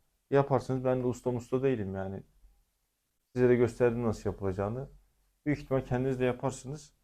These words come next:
Şöyle sürüş videosuna da geçelim. Bakalım. Görüldüğü üzere tam gaz yapınca artık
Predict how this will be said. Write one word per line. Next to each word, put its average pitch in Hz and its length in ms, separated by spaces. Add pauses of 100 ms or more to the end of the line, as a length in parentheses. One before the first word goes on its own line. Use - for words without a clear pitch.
(1040)
Şöyle 143 300 (1400)
sürüş 143 220
videosuna 127 360
da 135 80
geçelim. 135 420 (380)
Bakalım. 117 400 (420)
Görüldüğü 185 380
üzere 180 320
tam 175 260
gaz 165 160
yapınca 160 360
artık 151 280